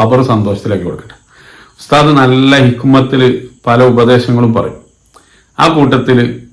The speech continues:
ഉസ്താദ് ഒരു ദിവസം പറഞ്ഞൊരു കഥ ഞാൻ ഓർത്തു പോവാണ്. ഉസ്താദ് പറഞ്ഞെന്താ വെച്ചാല്, നിങ്ങള് എല്ലാവരും എൽ-, ഏ, ഉപദേശിക്കാൻ പോകരുത്. അതായത്, ആളും സമയമൊക്കെ നോക്കിയിട്ടേ ഉപദേശിക്കാവൂ എന്ന് ഉസ്താദ് പറഞ്ഞിട്ട് ഒരു കഥ പറഞ്ഞു തന്നു.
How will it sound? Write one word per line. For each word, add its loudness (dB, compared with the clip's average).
ഉസ്താദ് 0
ഒരു 2
ദിവസം -2
പറഞ്ഞൊരു 0
കഥ 0
ഞാൻ 2
ഓർത്തു -4
പോവാണ്. -6
ഉസ്താദ് -2
പറഞ്ഞെന്താ 4
വെച്ചാല്, 0
നിങ്ങള് 2
എല്ലാവരും 2
എൽ-, 0
ഏ, 2
ഉപദേശിക്കാൻ 0
പോകരുത്. -4
അതായത്, 0
ആളും 2
സമയമൊക്കെ 0
നോക്കിയിട്ടേ 0
ഉപദേശിക്കാവൂ 0
എന്ന് 2
ഉസ്താദ് 0
പറഞ്ഞിട്ട് 0
ഒരു 0
കഥ -4
പറഞ്ഞു 0
തന്നു. -10